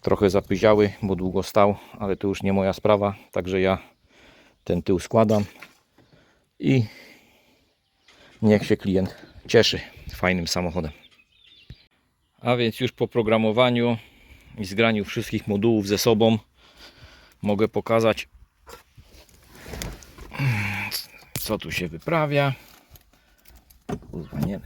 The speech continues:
nie przestawię się na prawo, na kierownicę z prawej strony. Także uruchamiamy samochód. Mamy jakiś komunikat, ale to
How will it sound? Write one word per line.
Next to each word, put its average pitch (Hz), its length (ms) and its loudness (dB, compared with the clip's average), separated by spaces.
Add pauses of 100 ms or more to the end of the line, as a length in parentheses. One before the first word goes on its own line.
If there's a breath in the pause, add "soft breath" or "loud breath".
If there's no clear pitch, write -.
(100)
nie 113 160 2
przestawię 104 500 -2
się 82 140 -10
na 85 120 -8 (200)
prawo, 90 240 -6 (680)
na 92 140 -2
kierownicę 92 520 -2
z - 40 -16
prawej 87 280 -6
strony. 82 280 -8 (720 soft breath)
Także - 280 -8
uruchamiamy 107 640 0
samochód. 104 480 -2 (2250)
Mamy 120 240 2
jakiś 101 280 -4
komunikat, 107 600 0
ale 104 200 0
to 104 160 -2